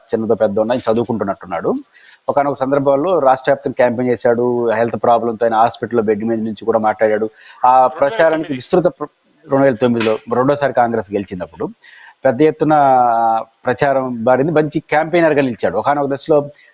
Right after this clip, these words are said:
Speaker 1: మీకు గుర్తుంటే రాజశేఖర రెడ్డి గారు మీడియాతో మాట్లాడుతూ బుడ్డ ఎన్టీఆర్ ఏదో పదం పొట్-, ఏదో అన్నాడు, చిన్న, చిన్నోడు అత-, అన్ని, అన్ని ప్రయోగాలు చేసేస్తున్నారు మా పైన,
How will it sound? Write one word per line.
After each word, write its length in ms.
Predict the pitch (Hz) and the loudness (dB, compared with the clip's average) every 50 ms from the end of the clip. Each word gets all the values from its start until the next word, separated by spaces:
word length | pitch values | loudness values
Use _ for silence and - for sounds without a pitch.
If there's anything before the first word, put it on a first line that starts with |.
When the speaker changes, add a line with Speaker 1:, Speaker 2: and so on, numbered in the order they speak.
| _ - | _ -6
Speaker 1:
మీకు 140 | 123 107 127 | -4 0 0
గుర్తుంటే 260 | 131 127 151 139 139 | 0 0 2 2 4
రాజశేఖర 360 | 131 131 131 - - 139 117 | 4 4 2 2 2 2 2
రెడ్డి 180 | 131 131 117 127 | 2 0 2 2
గారు 260 | 127 131 127 123 123 | 2 2 2 2 0
మీడియాతో 360 | 113 120 127 131 131 123 - | -2 0 0 0 2 2 2
మాట్లాడుతూ 760 | 117 120 120 117 - 120 117 113 - - 160 151 139 127 123 - - - - _ _ _ _ _ - 143 | 2 2 0 2 2 0 0 0 0 0 2 2 2 0 -2 -6 -10 -16 -16 _ _ _ _ _ -10 -6
బుడ్డ 260 | 117 113 127 127 127 | -2 -2 0 2 2
ఎన్టీఆర్ 440 | 143 147 147 143 143 143 139 139 139 | 2 2 2 2 2 4 4 4 2
ఏదో 160 | 139 131 135 | 0 0 -2
పదం 500 | - - 131 139 147 143 123 107 107 - - _ 127 139 _ _ - | 0 0 0 0 0 0 -2 -6 -10 -14 -20 _ -20 -20 _ _ -4
పొట్-, 280 | 143 135 - - _ - - | -4 -4 -4 -12 _ -6 -2
ఏదో 120 | 156 185 | 0 2
అన్నాడు, 460 | - - 143 147 151 151 156 143 120 | 2 2 2 0 2 2 0 -2 -2
చిన్న, 320 | 113 - - - 127 143 151 | -4 -10 -4 0 2 2 4
చిన్నోడు 800 | 143 131 123 - 135 143 147 147 143 135 131 135 127 117 - _ _ _ _ _ - - - - | 2 2 0 0 0 2 2 2 2 2 0 0 -2 -2 -6 _ _ _ _ _ -20 -14 -6 -2
అత-, 160 | - - - 156 | -2 0 0 0
అన్ని, 300 | 143 104 117 131 151 165 | -2 -2 0 2 2 2
అన్ని 300 | 151 139 143 156 170 170 | 2 2 0 -2 -2 0
ప్రయోగాలు 480 | - 160 165 165 165 160 160 160 156 | 2 2 4 4 4 4 4 2 2
చేసేస్తున్నారు 540 | 147 143 139 131 143 135 - - 143 139 131 | 0 -2 -2 -2 -2 -4 -4 -2 0 0 2
మా 140 | 127 131 127 | 4 2 2
పైన, 300 | 123 - 131 131 127 | 4 4 2 4 4